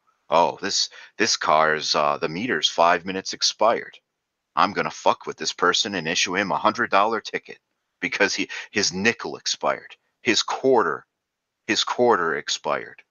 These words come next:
Oh. Yeah, but keep defending cops. "Yeah, we need, we need more cops." No, we need, we need fewer cops, okay? This area is, the, these cities are so militarized and policed. We need fewer cops, not more.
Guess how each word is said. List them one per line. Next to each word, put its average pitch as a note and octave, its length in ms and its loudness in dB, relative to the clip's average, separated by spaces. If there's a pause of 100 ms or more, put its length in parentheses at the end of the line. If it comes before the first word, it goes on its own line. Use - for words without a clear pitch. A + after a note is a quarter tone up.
(1120)
Oh. - 280 -8 (880)
Yeah, D#2+ 160 4
but E2 160 -2
keep B2+ 220 0
defending E2+ 440 0
cops. - 300 0
"Yeah, F#2 120 4
we F#2 120 -2
need, G2+ 220 -4 (260)
we G#2 80 -2
need A2 120 2
more F#2+ 260 4
cops." - 540 -4 (400)
No, G#2 240 6
we G2+ 180 -6
need, A2 200 -6
we F2 260 -10
need A#2 160 -6
fewer G2+ 440 -4
cops, - 500 -4
okay? F2+ 280 0
This G2 220 0
area G#2+ 380 2 (1400)
is, - 400 0 (380)
the, G2 460 -6
these C3+ 240 0
cities B2+ 380 -2
are F2+ 80 -2
so A2 240 0
militarized F#2+ 760 0
and D#2 140 -8
policed. F2 480 -4
We F#2 80 -6
need F#2+ 180 -4
fewer F2 380 -4
cops, - 400 -2
not F#2 160 2
more. E2+ 320 -6